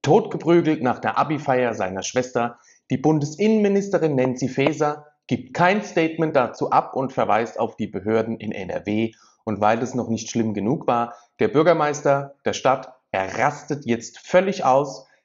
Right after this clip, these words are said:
Er nimmt kein Blatt mehr vor den Mund und schiebt die Schuld dahin, wo sie hingehört, in die Bundes- und in die Landespolitik. Und als Sahnehäubchen gibt es noch den ersten türkischstämmigen Landrat aus Nordrhein-Westfalen, der hier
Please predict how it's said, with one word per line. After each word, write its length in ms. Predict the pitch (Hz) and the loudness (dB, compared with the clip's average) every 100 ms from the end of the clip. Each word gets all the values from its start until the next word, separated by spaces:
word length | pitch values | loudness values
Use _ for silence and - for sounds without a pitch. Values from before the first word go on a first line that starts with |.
| - | -4
Er 140 | 110 | 0
nimmt 300 | 113 143 143 | 0 0 -2
kein 260 | 156 170 175 | -2 -2 0
Blatt 240 | 156 156 | -2 0
mehr 100 | 160 | -4
vor 200 | - 139 | 0 0
den 100 | 139 | 0
Mund 360 | 135 139 143 - | 0 0 -2 -2
und 260 | 131 110 | -2 -2
schiebt 380 | - 156 160 - | -2 -2 -4 -4
die 100 | 156 | -4
Schuld 560 | - 135 135 131 - - | 0 2 0 -2 -10 0
dahin, 480 | 123 127 123 127 104 | 0 2 -2 -4 -2
wo 140 | 117 | -2
sie 140 | 104 | 0
hingehört, 600 | 104 185 185 143 139 127 | 0 2 2 2 2 2
in 140 | - 110 | -2 -6
die 80 | 107 | -2
Bundes- 420 | 123 117 107 104 | 0 0 -2 -4
und 140 | 107 | -4
in 100 | 107 | -2
die 80 | 113 | 2
Landespolitik. 840 | 131 165 151 - 113 98 - - _ _ _ _ | 2 0 -2 -4 -4 -4 -10 -20 _ _ _ _
Und 200 | 117 107 | -6 -4
als 220 | 98 92 | -6 -2
Sahnehäubchen 680 | 123 143 175 143 139 139 127 | 2 2 2 0 0 -4 -4
gibt 240 | 127 127 | -4 -2
es 100 | 127 | -4
noch 140 | 120 - | -4 -6
den 160 | 90 | -8
ersten 520 | 104 135 139 - 143 135 | -2 0 0 -2 -8 -2
türkischstämmigen 920 | 139 139 139 - 131 123 113 107 107 | 0 0 -2 -2 0 0 -2 -6 -8
Landrat 600 | 90 123 208 - 139 135 | 0 0 0 0 0 2
aus 160 | 127 127 | 0 -2
Nordrhein-Westfalen, 960 | 127 123 117 113 113 - 107 110 117 117 _ _ _ | -4 -2 -4 -4 -6 -4 0 0 -2 -6 _ _ _
der 160 | 139 139 | 2 4
hier 460 | 123 127 117 - | 4 2 0 -8